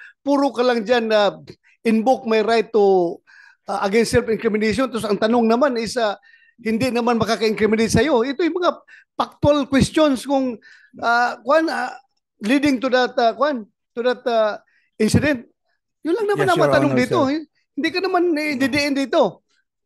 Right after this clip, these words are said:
Speaker 1: So,
Speaker 2: Your
Speaker 1: sagutin mo lang kung
Speaker 2: Your
Speaker 1: anong, ah.
Speaker 2: Your Honor, allegation po nila yun. Yung pagkaka-aresto po sa kanila sa site, yun po ang nasa affidavit at yun po ang tunay na nangyari.
Speaker 1: Hindi, ganito. Ah, affidavit na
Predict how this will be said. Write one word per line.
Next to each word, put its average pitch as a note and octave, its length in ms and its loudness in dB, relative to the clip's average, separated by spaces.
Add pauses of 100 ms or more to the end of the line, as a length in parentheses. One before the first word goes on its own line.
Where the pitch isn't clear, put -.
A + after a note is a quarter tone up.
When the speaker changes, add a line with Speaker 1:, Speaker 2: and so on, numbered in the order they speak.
(140)
Speaker 1:
So, D#4 200 -4
Speaker 2:
Your - 80 -6
Speaker 1:
sagutin D#4 360 0
mo A#3+ 160 0
lang C#4+ 160 0
kung C4 160 0
Speaker 2:
Your G#3 80 0
Speaker 1:
anong, C4+ 120 -4 (760)
ah. E3+ 320 -6 (320)
Speaker 2:
Your D3 240 -4
Honor, D#3+ 320 0
allegation C3+ 560 -2
po C3 160 -2
nila B2 240 -2
yun. A#2+ 80 -2
Yung B2 280 -2
pagkaka-aresto B2+ 760 -4
po C3+ 80 -2
sa C3 160 -4
kanila C3 240 -2
sa C3 160 -6
site, A2+ 320 -6 (640)
yun C3 240 -4
po C3 160 -2
ang B2 160 -2
nasa A#2+ 240 -6
affidavit A2+ 560 -8
at A2+ 80 -10
yun A2+ 160 -6
po A2 160 -8
ang G#2 80 -8
tunay A2 200 -6
na G#2+ 120 -8
nangyari. G#2 440 -12
Speaker 1:
Hindi, G#3+ 200 2
ganito. F#3 320 0 (160)
Ah, C#3+ 240 -16
affidavit - 480 -4
na F3 80 0